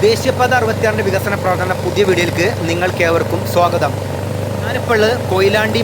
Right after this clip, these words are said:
bypass-ിലാണ്. അപ്പോൾ നിങ്ങൾ ചോദിക്കണം, കൊയിലാണ്ടി ബൈപ്പാസ് കൂടെ വാഹനങ്ങൾ ഓടിത്തുടങ്ങിയോ എന്നുള്ളത്. ഉടനെ ഓടിത്തുടങ്ങുന്നതാണ്. അതിനോടനുബന്ധിച്ചുള്ള പണികൾ വളരെ അധികം വേഗതയിൽ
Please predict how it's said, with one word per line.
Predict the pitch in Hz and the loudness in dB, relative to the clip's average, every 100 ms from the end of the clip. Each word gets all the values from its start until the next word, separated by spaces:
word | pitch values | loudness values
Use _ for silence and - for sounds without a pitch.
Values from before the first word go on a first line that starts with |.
| 190 | 0
bypass-ിലാണ്. | 185 180 190 190 190 180 | 0 0 2 2 2 0
അപ്പോൾ | 175 190 | -2 -2
നിങ്ങൾ | 202 | 0
ചോദിക്കണം, | 226 214 220 202 | 0 0 -2 0
കൊയിലാണ്ടി | 196 208 226 214 | 2 2 2 2
ബൈപ്പാസ് | 214 - 214 208 214 | 0 2 0 2 0
കൂടെ | 202 208 226 170 | 2 2 2 0
വാഹനങ്ങൾ | 165 190 190 202 208 - | 2 2 2 2 2 2
ഓടിത്തുടങ്ങിയോ | 180 208 - 180 180 190 | 2 2 0 0 2 2
എന്നുള്ളത്. | 196 175 170 - - - - - - - - | 2 2 2 0 0 -2 -2 -2 -2 -2 0
ഉടനെ | 226 247 277 247 202 | 2 2 2 2 2
ഓടിത്തുടങ്ങുന്നതാണ്. | 220 240 220 214 214 220 208 202 233 | 2 2 0 0 2 2 2 2 0
അതിനോടനുബന്ധിച്ചുള്ള | 190 202 214 208 208 226 - | 0 0 0 -2 -4 -4 -2
പണികൾ | 190 196 208 175 | -2 -2 0 0
വളരെ | 185 196 220 240 208 | 2 2 2 2 0
അധികം | 214 220 190 | -2 0 2
വേഗതയിൽ | 190 196 196 202 220 | 2 2 0 0 0